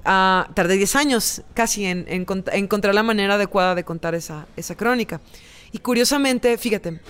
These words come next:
eh, es la historia de un, de un chico que, este, de, de un, de un joven, eh, licenciado en Derecho que se dedica a,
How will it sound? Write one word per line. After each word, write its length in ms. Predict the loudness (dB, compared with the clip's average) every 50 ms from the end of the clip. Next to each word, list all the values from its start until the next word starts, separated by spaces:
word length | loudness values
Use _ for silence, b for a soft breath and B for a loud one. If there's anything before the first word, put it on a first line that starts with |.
| B B B B B B
eh, 180 | 0 2 4 4 4
es 100 | 4 2
la 60 | 0
historia 400 | 0 4 4 6 6 6 4 4
de 120 | 4 4
un, 360 | 4 2 2 0 -2 -4 -2
de 100 | 0 0
un 100 | 0 0
chico 460 | 0 2 2 2 2 4 2 0 0 0
que, 160 | -2 -4 -2
este, 680 | -2 -6 -8 -4 -2 0 0 0 0 -4 -6 -10 -14 -18 -20 -20 -20 -20 -20 -20 -20 -10 -6
de, 160 | -2 -2 0 2
de 100 | 2 2
un, 220 | 2 2 0 -2 -4
de 140 | -2 0 0
un 260 | 0 0 0 -2 -2 -4
joven, 600 | 0 2 4 4 4 4 2 2 0 0 -2 -4
eh, 580 | -4 -4 -2 -2 -2 -2 -2 -4 -4 -6 -6 -6 -6
licenciado 440 | -8 -6 -6 -6 -4 -2 -2 -2 0
en 80 | 0
Derecho 500 | 2 2 2 2 0 -2 -6 -6 -8 -8 B B B B B B B B B B -20 -8
que 220 | -4 -2 -2 -2 -2
se 140 | -2 -2
dedica 640 | 0 0 0 0 0 -2 -2 -2 0 2 2 2
a, 60 | 0